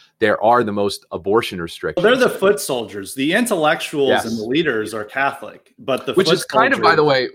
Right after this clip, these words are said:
Speaker 1: but that's kind of true of conservatism as a whole for, uh,
Speaker 2: Yes,
Speaker 1: a few
Speaker 2: that's,
Speaker 1: decades.
Speaker 2: that's also true. <laughs>
Speaker 1: That, that has been true.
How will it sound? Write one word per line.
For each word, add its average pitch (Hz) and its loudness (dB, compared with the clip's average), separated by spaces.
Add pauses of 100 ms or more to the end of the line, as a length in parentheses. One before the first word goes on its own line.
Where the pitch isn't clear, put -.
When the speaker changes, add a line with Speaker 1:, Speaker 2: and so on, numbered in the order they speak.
Speaker 1:
but - -2 (360)
that's 170 0
kind 202 2
of 156 0
true 175 6
of 113 -10 (200)
conservatism 139 -2
as 101 -4
a 98 0
whole 117 4
for, 82 -2
uh, 85 0
Speaker 2:
Yes, 80 0
Speaker 1:
a - -8
few 135 0
Speaker 2:
that's, 127 0
Speaker 1:
decades. 143 0
Speaker 2:
that's 131 0
also 139 0
true. 95 -10 (100)
<laughs> - -16 (160)
Speaker 1:
That, 127 2
that 147 2
has 190 2
been 113 -4
true. 90 -4